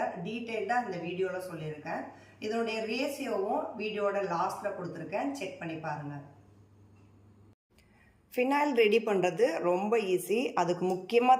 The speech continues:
தேவைப்படுறதுன்னு பார்த்தீங்கன்னா, இந்த கான்சன்ட்ரேட்டட் ஃப்ளூயிடு தான். இதுக்கு வ-, இதுக்கு பேர் என்ன அப்படின்னா, ஃபினைல் காம்பவுண்டு. இந்த காம்பவுண்டு வந்து எல்லா கெமிக்கல் கடையிலுமே கிடைக்கும். இந்த ஃப்ளேவர்ஸ் யூஸ் பண்ணாம இருந்தாங்க அப்படின்னா, கம்மியான ரேட்ல ஃபிஃப்டி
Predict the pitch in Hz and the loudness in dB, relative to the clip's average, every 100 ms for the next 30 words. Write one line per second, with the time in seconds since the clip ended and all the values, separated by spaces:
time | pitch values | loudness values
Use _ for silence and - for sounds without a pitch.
0 | 233 208 208 202 185 180 202 196 170 170 | 6 4 4 2 0 2 2 2 2 2
1 | 156 156 190 269 - - - 196 208 208 | 0 2 2 2 -2 -10 0 2 2 2
2 | 190 196 202 202 185 185 185 185 180 170 | 4 4 2 2 0 2 0 0 0 2
3 | 160 151 156 - - 190 202 180 165 180 | 2 2 0 -2 0 2 2 2 2 2
4 | 180 185 202 220 202 180 175 156 151 151 | 2 4 6 6 6 4 2 2 0 2
5 | 175 247 - 196 202 202 208 185 160 160 | 2 2 2 2 4 2 2 2 2 4
6 | 151 143 151 - - - 208 214 214 220 | 0 0 -4 -8 -18 -6 0 2 2 4
7 | 247 269 247 202 175 208 220 165 180 214 | 6 6 4 4 4 4 2 2 2 2
8 | 214 196 196 220 220 220 185 175 170 180 | 2 2 2 2 0 2 2 2 2 2
9 | 196 180 156 151 190 277 - - 208 202 | 2 0 0 2 0 0 -2 2 4 2
10 | 202 220 240 262 254 247 202 220 220 202 | 2 6 8 6 2 0 0 0 2 0
11 | 190 190 196 180 175 170 175 151 156 160 | 2 4 2 2 2 4 2 2 2 2
12 | 226 - 180 190 196 202 214 180 175 170 | 2 4 2 4 2 2 2 4 2 4
13 | 175 226 226 233 | 2 2 0 0